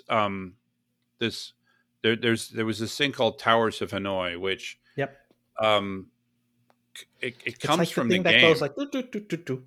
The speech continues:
Speaker 1: Yes, yes, it's like the thing with the game.
Speaker 2: <laughs> The
Speaker 1: Yes,
Speaker 2: three, yeah.
Speaker 1: exactly.
Speaker 2: <laughs>
Speaker 1: It comes from that game. Um, and so the, a-, and again, I,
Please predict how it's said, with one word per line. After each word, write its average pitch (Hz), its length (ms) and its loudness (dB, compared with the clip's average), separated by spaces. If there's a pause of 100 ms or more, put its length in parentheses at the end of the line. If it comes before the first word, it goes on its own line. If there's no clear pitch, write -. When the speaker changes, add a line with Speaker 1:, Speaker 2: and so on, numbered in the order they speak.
Speaker 1:
Yes, 165 400 6
yes, 160 320 4
it's 117 160 -6
like 226 180 8
the 220 140 6
thing 180 220 6
with 101 80 -8
the - 140 -14
game. 113 140 2
Speaker 2:
<laughs> - 120 -14
The 147 120 2
Speaker 1:
Yes, - 140 0
Speaker 2:
three, 170 220 4
yeah. 127 140 8
Speaker 1:
exactly. 117 280 0 (200)
Speaker 2:
<laughs> - 180 -20
Speaker 1:
It 147 180 -2
comes 131 300 4
from 117 180 -4
that 110 240 2
game. 107 320 0 (560)
Um, 120 580 8
and 131 220 2
so 131 500 6 (440)
the, 117 520 4 (280)
a-, - 220 -6
and 151 80 2
again, 143 260 4
I, 123 240 0